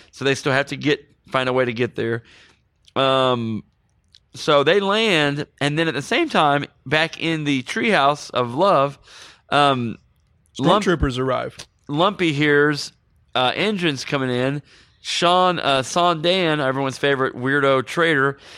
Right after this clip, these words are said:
Speaker 1: um, says, "Uh, I bet that's, I bet that's Han and, uh, Chewbacca right now. I bet
Speaker 2: Maybe
Speaker 1: them right now."
Speaker 2: Maybe not.
Speaker 1: <laughs> And they open the door, and it's a stormtrooper, and then the, and then it goes to commercial, which I thought was funny, funny.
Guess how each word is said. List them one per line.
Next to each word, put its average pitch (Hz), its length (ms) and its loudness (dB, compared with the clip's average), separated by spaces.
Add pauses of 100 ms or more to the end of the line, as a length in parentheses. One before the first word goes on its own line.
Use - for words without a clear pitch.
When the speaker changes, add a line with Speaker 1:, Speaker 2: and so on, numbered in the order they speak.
(280)
Speaker 1:
um, 135 400 2 (120)
says, 147 280 4
"Uh, 214 220 4 (120)
I 302 160 4
bet 285 140 2
that's, 302 360 0 (260)
I 302 140 6
bet 285 180 6
that's 269 340 6 (380)
Han 269 380 6
and, 185 260 2
uh, 160 400 6 (220)
Chewbacca 285 520 6
right 349 200 8
now. 370 380 6 (1600)
I 269 60 -2
bet - 20 2
Speaker 2:
Maybe 330 120 10
Speaker 1:
them 339 80 2 (220)
right 392 140 6
now." 427 400 8
Speaker 2:
Maybe 156 240 0
not. 135 300 -2 (140)
Speaker 1:
<laughs> - 220 -16 (220)
And 165 160 4
they 156 140 4
open 160 240 2
the 156 80 0
door, 151 240 6
and 127 140 0
it's 113 120 -4
a 107 40 -6
stormtrooper, 104 840 -2
and 113 80 -2
then 135 120 -2
the, 117 120 -2 (180)
and 123 80 -2
then 131 80 -2
it - 60 -10
goes 120 200 0
to - 60 -12
commercial, 104 400 -6 (420)
which 107 100 -2
I 113 80 2
thought 92 100 2
was 90 100 -2
funny, - 260 -6
funny. 113 280 -4